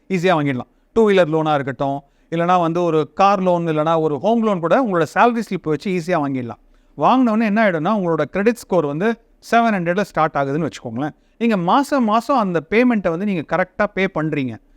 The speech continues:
அப்ப பே பண்ணும்போது என்ன ஆகும்னா, அது ஆட்டோமேட்டிக்கா இன்க்ரீஸ் ஆகும். அதாவது கரெக்டா அந்த டியூ டேட், ஃபர்ஸ்ட் அன்னைக்கு பே பண்றணும், ஃபிஃப்த் அன்னைக்கு பே பண்றோம்,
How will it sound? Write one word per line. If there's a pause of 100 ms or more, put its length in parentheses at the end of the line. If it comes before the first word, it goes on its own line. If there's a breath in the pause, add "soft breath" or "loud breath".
(180)
அப்ப
பே
பண்ணும்போது
என்ன
ஆகும்னா,
அது
ஆட்டோமேட்டிக்கா
இன்க்ரீஸ்
ஆகும். (280)
அதாவது
கரெக்டா
அந்த
டியூ
டேட், (280)
ஃபர்ஸ்ட்
அன்னைக்கு
பே
பண்றணும்,
ஃபிஃப்த்
அன்னைக்கு
பே
பண்றோம்,